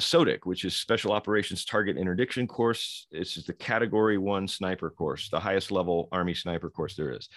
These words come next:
Completed both of those schools. So I knew, I got to rub shoulders with, with, with Green Berets a lot, and also Army Rangers. There were, there were Rangers there at sniper school.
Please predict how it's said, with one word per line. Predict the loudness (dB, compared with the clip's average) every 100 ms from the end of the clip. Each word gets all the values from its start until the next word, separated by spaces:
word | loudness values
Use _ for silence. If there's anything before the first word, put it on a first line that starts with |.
| -20 -18 -16 -10
Completed | -2 2 4 6
both | 4 4
of | 4
those | 4 2 -4 -12 _ _ _
schools. | -6 4 6 6
So | 2 2
I | 2 4
knew, | 4 4 4
I | 0
got | -2 -2 -2 -4
to | -8 0
rub | 2 2
shoulders | 4 4 4 0 -2
with, | -6 -8 -10
with, | -6 -6 -6 _ _ -8
with | -8 -2
Green | 0 2
Berets | 2 4 2
a | 2
lot, | 2 4 4 2 -8 -20 -20 -20 -2
and | 2 4
also | 4 4 4 2
Army | 4 2 2
Rangers. | 2 2 0 -2 -4
There | 0 2
were, | 2 2
there | 0
were | 2
Rangers | 2 0 0 0 -4 -2
there | 0 0 0 -2
at | -4 -4
sniper | 0 2 2 0
school. | -2 0 2 0 -2